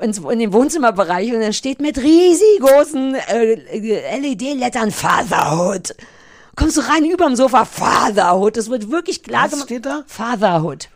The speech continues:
Speaker 2: Ah.
Speaker 1: Hab ich dich angesprochen?
Speaker 2: Ich hab Vorhaut verstanden.
Speaker 1: Nee, na ja. Aber nee. Oh, vielleicht kriegen die in der zwe-, ich hab schon wieder gespuckt, in der zweiten Folge, äh, auch so eine Penisspülung. Wie toll das wär, wenn die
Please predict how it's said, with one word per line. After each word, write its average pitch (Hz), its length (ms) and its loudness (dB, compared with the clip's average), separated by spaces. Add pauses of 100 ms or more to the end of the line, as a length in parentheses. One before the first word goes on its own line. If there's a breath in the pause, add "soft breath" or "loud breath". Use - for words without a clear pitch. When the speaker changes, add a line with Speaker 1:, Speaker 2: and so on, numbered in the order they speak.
(120 soft breath)
Speaker 2:
Ah. 135 320 -8
Speaker 1:
Hab 190 100 -12
ich 208 60 -12
dich - 200 -8
angesprochen? 240 140 -8
Speaker 2:
Ich - 200 -6
hab 320 60 -4
Vorhaut 165 380 -2
verstanden. 110 460 -12
Speaker 1:
Nee, 220 180 -8
na 320 160 -2
ja. 247 360 4 (1000 soft breath)
Aber 208 200 0
nee. 214 240 -2 (680 soft breath)
Oh, 165 160 -6
vielleicht - 280 -12
kriegen 262 140 -10
die 247 80 -6
in 240 60 -6
der 240 100 -10
zwe-, - 160 -12
ich - 100 -14
hab 185 60 -16
schon 226 140 -8
wieder 311 120 -8
gespuckt, 247 280 -12
in 240 60 -10
der 196 80 -10
zweiten 220 340 -12
Folge, 220 400 -4 (120)
äh, 190 280 -8
auch 226 100 -10
so 233 140 -10
eine 214 80 -10
Penisspülung. 185 720 -10 (1400 loud breath)
Wie 349 200 0
toll 339 120 -4 (240)
das 392 140 -6
wär, 403 200 0
wenn 330 180 2
die 330 100 -12